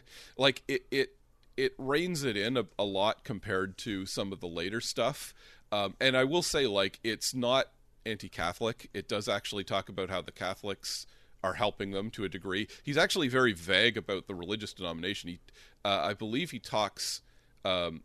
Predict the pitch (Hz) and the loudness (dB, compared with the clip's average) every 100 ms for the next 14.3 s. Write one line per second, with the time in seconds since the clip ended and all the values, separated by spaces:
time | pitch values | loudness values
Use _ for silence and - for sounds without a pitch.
0 | - 143 127 208 220 - 160 135 127 101 | -12 -6 -4 -2 -2 -4 0 0 0 0
1 | 120 107 92 - 107 104 - - 98 95 | 0 0 -4 -4 -2 -2 -4 -8 -6 -6
2 | 87 - 92 101 131 180 226 - - - | -6 -6 -4 -2 -2 -4 -6 -6 -6 -10
3 | - - 110 107 120 120 139 135 120 110 | -20 -4 0 2 4 4 4 4 6 6
4 | 110 110 107 - 95 113 101 117 117 - | 4 -2 -6 -8 -10 -4 -2 -2 -4 -2
5 | 107 110 107 - 98 95 - 98 95 92 | -2 0 -4 -6 -4 -4 -4 -4 -4 -2
6 | 104 - 104 95 - - - 120 143 120 | -2 -4 -8 -12 -14 -14 -6 0 2 2
7 | 123 107 92 165 185 127 110 117 110 104 | 0 0 -2 0 0 0 0 0 0 -2
8 | 110 107 101 139 143 120 110 107 104 104 | -2 -2 0 0 0 2 2 2 -2 -4
9 | 107 - 110 101 90 95 95 95 - - | -10 -8 -6 -4 0 2 2 0 -2 -10
10 | - 127 - 180 - - 170 180 208 185 | 0 0 2 -4 -10 -4 0 2 2 2
11 | 170 - - 127 120 104 - 113 104 104 | 0 0 -2 2 2 0 -4 -2 -2 -6
12 | - 101 104 107 117 107 92 104 - 98 | -6 -2 0 0 -2 -6 -2 0 0 -4
13 | 101 101 92 - 98 - 123 127 104 101 | -4 -4 -4 -4 -4 -2 -4 -4 -4 -2
14 | 98 92 - | 0 -2 -4